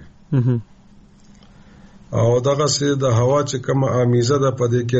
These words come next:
Speaker 2: نایټروجن دي، آ، نور ډېر قسمه ګیسونه دي، هیلیم دی، هایدروجنز دي پکې.
Speaker 1: او.
Speaker 2: نو دا ټول زهرجن وي او دا د وایرسونه او جراثیم چې دی، نو دا هغه وجني بیا.
Speaker 1: او.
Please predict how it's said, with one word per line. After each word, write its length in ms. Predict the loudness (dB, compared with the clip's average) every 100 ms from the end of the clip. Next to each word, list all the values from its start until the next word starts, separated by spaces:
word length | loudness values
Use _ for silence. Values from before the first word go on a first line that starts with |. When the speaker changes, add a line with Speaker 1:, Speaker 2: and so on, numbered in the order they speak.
| 2
Speaker 2:
نایټروجن 600 | 0 0 0 0 0 0
دي، 200 | 2 0 -2 -10 -20 _ -20 -20 -10 -2
آ، 240 | 0 2 2
نور 160 | 2 2 0 -2
ډېر 140 | -2 -2
قسمه 260 | -6 -4 -4
ګیسونه 480 | -2 -4 0 0 0
دي، 220 | 0 0 -2 -6 -10 -4 -2
هیلیم 380 | 0 2 2
دی، 220 | 0 0 0 -2 -6 -4
هایدروجنز 580 | -2 2 0 2 0 0
دي 80 | -2
پکې. 320 | -2 -2 -4 -4 -8 -2
Speaker 1:
او. 260 | 0 0 -4 -12 -20 -20 -20 -20 -20 -20 -20 -16 -2
Speaker 2:
نو 280 | 0 2 0
دا 220 | 0 -2
ټول 240 | 0 -2 0
زهرجن 520 | 0 0 0 0 -2
وي 160 | -2 -2
او 220 | 0 0 0
دا 200 | 2 2
د 100 | 2
وایرسونه 680 | 0 2 2 2 0 0 0
او 220 | 2 0
جراثیم 500 | 0 0 0 0 -2
چې 120 | -2
دی، 160 | 0 2
نو 80 | 2
دا 140 | 2 0
هغه 280 | 0 0
وجني 380 | 0 0 -2 -6
بیا. 160 | -8 -10 -12 -20 -20 -6 0
Speaker 1:
او. 280 | 0 0